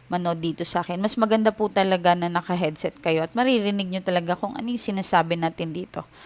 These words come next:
Queen of Pentacles and Four of Wands and Six of Pentacles. Wow, lahat daw ng mga bills,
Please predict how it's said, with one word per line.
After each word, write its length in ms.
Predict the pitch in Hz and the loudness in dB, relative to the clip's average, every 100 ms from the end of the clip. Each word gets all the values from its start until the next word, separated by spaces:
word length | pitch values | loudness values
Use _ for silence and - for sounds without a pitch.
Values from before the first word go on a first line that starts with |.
| - - - - | -20 -20 -20 2
Queen 240 | 285 294 | 4 6
of 80 | 269 | 8
Pentacles 680 | 254 233 240 240 247 226 226 | 8 6 4 6 10 10 8
and 240 | 226 196 180 | 4 2 4
Four 320 | 208 220 233 | 8 10 8
of 160 | 226 | 4
Wands 400 | 190 175 185 208 | 2 4 4 2
and 160 | 196 170 | 0 0
Six 320 | - 233 - | 0 0 2
of 160 | 190 - | 2 2
Pentacles. 880 | 165 160 165 190 214 311 - - - - - - - | 0 0 -2 4 6 6 4 -2 -6 -20 -20 -20 0
Wow, 640 | 208 226 220 190 170 170 | 10 12 12 12 8 6
lahat 400 | 180 202 233 247 | 6 8 8 6
daw 640 | 190 175 208 226 247 247 | 2 8 12 12 12 12
ng 480 | 220 202 196 208 214 | 6 4 6 6 6
mga 220 | 202 196 185 | 4 6 4
bills, 680 | 170 220 247 226 - - - | 2 0 2 2 0 0 -2